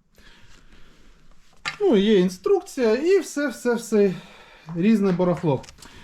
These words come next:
Хочу зауважити, починаємо ми, поки ще не зібрано, з деяких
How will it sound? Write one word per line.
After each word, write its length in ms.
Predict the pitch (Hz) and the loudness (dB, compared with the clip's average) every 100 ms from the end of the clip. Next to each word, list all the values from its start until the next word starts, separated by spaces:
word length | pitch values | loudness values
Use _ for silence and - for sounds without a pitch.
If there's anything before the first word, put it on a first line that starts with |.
| - - | -20 -10
Хочу 380 | 156 226 302 269 | -4 -2 0 0
зауважити, 1160 | 269 262 247 175 160 170 165 160 156 147 143 135 - _ _ | 0 0 0 -2 -4 -2 0 2 2 0 -2 -6 -12 _ _
починаємо 840 | 202 185 240 294 269 220 208 180 - | -4 -2 -2 0 -2 -2 -2 -6 -8
ми, 360 | 180 202 196 156 - _ | -2 0 0 -2 -12 _
поки 260 | 202 190 175 | -4 -2 -4
ще 200 | - 160 | -2 0
не 140 | 160 | 0
зібрано, 420 | 170 226 208 190 | 0 0 0 -2
з 60 | 151 | -2
деяких 460 | 175 185 185 160 | 0 0 -2 -8